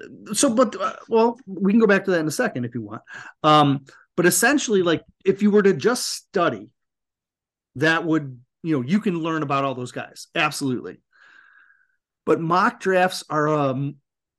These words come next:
are, are, like, a more entertaining <laughs> way of trying to get that message across, looking at who people think are, might fit with different systems or with different teams. Um, you know, i-,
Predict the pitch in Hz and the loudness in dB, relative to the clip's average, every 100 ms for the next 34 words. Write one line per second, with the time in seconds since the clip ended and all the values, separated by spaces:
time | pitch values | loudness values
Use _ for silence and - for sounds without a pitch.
0 | _ _ 175 165 151 151 165 156 147 151 | _ _ -6 -2 0 -2 -2 -2 -2 -4
1 | 143 147 151 160 170 160 135 156 - 160 | -4 -2 0 0 -2 -4 -6 -8 -6 -6
2 | 156 156 147 131 135 151 156 131 143 120 | -4 -4 -4 -4 -4 -2 -2 -4 -8 -12
3 | - 143 143 135 127 131 135 123 123 127 | -6 -4 -4 -4 -4 -6 -6 -8 -8 -8
4 | - 113 113 143 139 160 185 - - - | -10 -14 -8 -2 0 0 -2 -6 -20 -20
5 | _ 127 156 170 147 131 151 151 151 143 | _ -4 -2 -2 -4 -4 -8 -6 -10 -6
6 | 139 - 139 131 131 127 _ 147 139 135 | -8 -6 -8 -6 -8 -8 _ -4 -4 -4
7 | - - 147 143 - 131 131 135 127 110 | -8 -2 0 0 -2 -6 -4 -8 -6 -14
8 | - - 196 190 185 170 160 135 123 120 | -12 -2 -2 -2 -4 -4 -6 -8 -8 -8
9 | 120 117 107 - 190 196 190 190 190 - | -10 -12 -16 -8 -4 -2 -2 -4 -6 -14
10 | - - - - 131 127 120 117 - _ | -20 -20 -18 -4 0 0 0 -6 -10 _
11 | _ _ _ _ _ _ 160 175 147 - | _ _ _ _ _ _ -2 0 0 -4
12 | _ - 165 | _ -6 -6